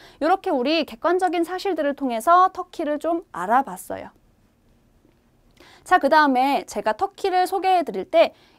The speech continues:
이 인물을 빼놓고 소개해드리기가 참 어려워요. 자, 제가 이 인물의 이름 이렇게 써놨죠? 한번 읽어볼까요? 무스타파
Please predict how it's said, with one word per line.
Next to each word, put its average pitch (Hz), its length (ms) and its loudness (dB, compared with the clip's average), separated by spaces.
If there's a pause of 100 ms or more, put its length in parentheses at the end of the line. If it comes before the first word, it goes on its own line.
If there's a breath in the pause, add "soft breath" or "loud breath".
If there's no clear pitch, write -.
이 311 220 2
인물을 240 640 -2
빼놓고 370 420 2
소개해드리기가 285 720 -4
참 269 280 -8
어려워요. 220 760 0
자, 233 120 -16
제가 233 420 -4 (120)
이 226 100 -6
인물의 214 480 -10
이름 208 260 -14
이렇게 196 240 -18
써놨죠? 302 520 -4 (1600)
한번 208 180 -12
읽어볼까요? 208 480 -8
무스타파 277 800 0